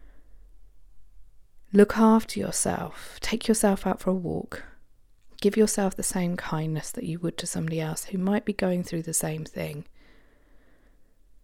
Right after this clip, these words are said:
And recognise that at the end of the day, you are you. You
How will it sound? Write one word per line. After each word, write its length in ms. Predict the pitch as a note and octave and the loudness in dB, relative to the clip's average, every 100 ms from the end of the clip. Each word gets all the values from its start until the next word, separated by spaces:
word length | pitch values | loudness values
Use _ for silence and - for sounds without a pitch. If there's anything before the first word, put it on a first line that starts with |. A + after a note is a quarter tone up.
| - - - - - G3+ | -20 -20 -20 -20 -2 2
And 400 | G#3 G3+ A3 G#3+ | 4 4 4 2
recognise 1000 | G#3 - G#3+ F#3 E3+ E3 E3+ F3+ - - - - - - - | 0 0 0 0 0 -2 -4 -6 -8 -10 -18 -20 -20 -18 -12
that 120 | - | -4
at 60 | |
the 140 | - F#3 | 2 6
end 160 | A3 | 6
of 60 | A#3 | 6
the 80 | A#3 | 4
day, 540 | A3+ D#3 D#3 D3 - - - - - - - - - | 2 -2 -4 -8 -12 -20 -20 -18 -18 -20 -20 -20 -10
you 220 | - F3+ F3+ | -2 2 2
are 100 | E3+ | 0
you. 400 | D#3 D3 D#3 D3+ - - - | 0 -4 -4 -8 -14 -18 -18
You 180 | - D#3 | -4 -2